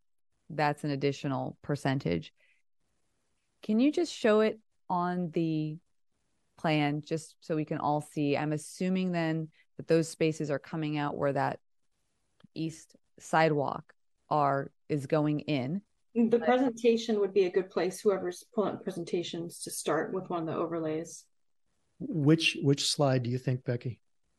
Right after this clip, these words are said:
Speaker 2: Um, there's a s-, there's a slide that is blue and black with an arrow in the background, and it says, like, "Existing conditions overlaid with current site plan." I think that graphic is gonna answer, uh, the questions that we have here.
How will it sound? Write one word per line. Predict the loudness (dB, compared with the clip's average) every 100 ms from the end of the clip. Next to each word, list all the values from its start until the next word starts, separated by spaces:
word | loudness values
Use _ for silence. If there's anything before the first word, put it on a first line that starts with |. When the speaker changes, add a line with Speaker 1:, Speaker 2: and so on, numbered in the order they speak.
| -2
Speaker 2:
Um, | 2 4
there's | 2
a | 0
s-, | -4 -8 -6
there's | 0 4
a | 2
slide | 0 0 0 2 0 -2
that | -6 -8 _ _
is | 0 0 0 -6
blue | -12 -2 2 2
and | 2 0
black | 0 0 -2
with | -6
an | -4
arrow | -2 -2 -2
in |
the | 0
background, | 0 0 0 2 0
and | -2
it | -6
says, | -6 0 0 0 -6 -4
like, | -4 -4 -6
"Existing | -4 -4 0 0 0 2 4 4 4
conditions | 0 -2 -2 -2 -2 0
overlaid | 0 0 -2 -2 0
with | -2 -4 -10
current | -6 -4 -4
site | -4 -4 -4
plan." | -6 -6 -6 -8 -20 _ _ _ _ _ -4
I |
think | 0 0 2
that | 2 2
graphic | 2 2 0 -4
is | -4
gonna | -4 -4
answer, | -2 -4 -4 -6 -6 -8 -8
uh, | -6
the | -6
questions | -8 -10 -10 -10 -8
that | -8
we | -8
have | -8
here. | -8 -8 -8 -10